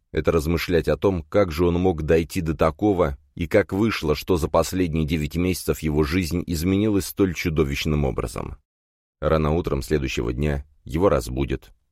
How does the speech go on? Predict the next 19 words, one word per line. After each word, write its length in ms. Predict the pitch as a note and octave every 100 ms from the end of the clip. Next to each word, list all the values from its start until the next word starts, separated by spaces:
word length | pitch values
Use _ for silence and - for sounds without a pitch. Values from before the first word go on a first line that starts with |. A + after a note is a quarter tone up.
| -
предложат 480 | - D#2 G#2+ F2+ -
самому 360 | F2+ E2+ G2+
выбрать 400 | E2 F2 D#2 D2+
еду, 440 | C2+ C#2 A#1+ C#2+ C#2+ _ _ -
дадут 340 | - D2+ E2+
возможность 840 | C#2+ D2+ C#2+ E2 F2 D#2+ D#2 - -
побриться 640 | D#2+ C#2+ B1+ F2 D#2+ -
и 140 | C2
переодеться 540 | D#2 D2 C#2+ D#2 D#2+ D#2
в 40 |
чистую 360 | - D#2 - C2
одежду, 580 | B1 E2+ C#2 B1+ - - _
а 120 | - D2
затем, 440 | F2 - B2 G#2
ближе 320 | D2+ F#2+ D2+
к 60 | D2+
восьми 320 | D2 - F2
часам 320 | - - D2+
утра, 400 | C#2 D#2+ F2 F2+